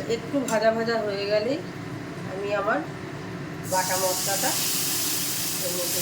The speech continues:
দিয়ে দেবো। তাতে একটু হলুদ দিয়েছি, স্বাদ অনুসারে নুন দিয়েছি, দিয়ে এটাকে আমি নাড়াবো।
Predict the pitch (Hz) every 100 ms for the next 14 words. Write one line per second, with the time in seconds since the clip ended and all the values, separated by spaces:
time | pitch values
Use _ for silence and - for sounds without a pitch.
0 | - 175 185 202 247 277 196 185 175 -
1 | 175 175 190 190 - 226 - 262 294 -
2 | - - - - - - - - - -
3 | 185 175 185 185 190 180 175 185 220 226
4 | 233 247 254 262 277 277 - - - -
5 | - - - - - - - - - -
6 | - - - - - - - - 175 180
7 | 208 302 - - - - 175 190 185 254
8 | - - - - - - - 170 165 160
9 | 151